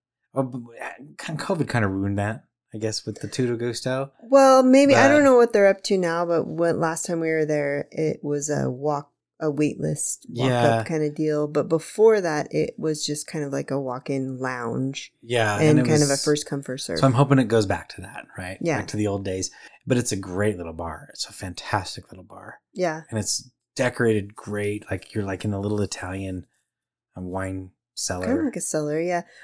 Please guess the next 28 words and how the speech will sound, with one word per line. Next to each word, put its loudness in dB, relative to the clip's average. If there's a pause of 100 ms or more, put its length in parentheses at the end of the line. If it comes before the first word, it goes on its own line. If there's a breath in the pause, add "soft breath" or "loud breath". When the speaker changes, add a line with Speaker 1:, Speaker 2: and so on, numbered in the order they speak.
(100 loud breath)
Speaker 2:
I 6
remember 6
it 6
feeling 6
very 4
relaxed -4
in -6
there. -12 (420 soft breath)
Speaker 1:
Very 4
relaxed. -4
It's -8
really -2
nice. -8 (260 loud breath)
But -2
you 4
can 2
get 4
fantastic 2
wines, -2
too. -2
Like, -8
you -2
can -2
get 0
just -4
a -2
glass -2
of, -4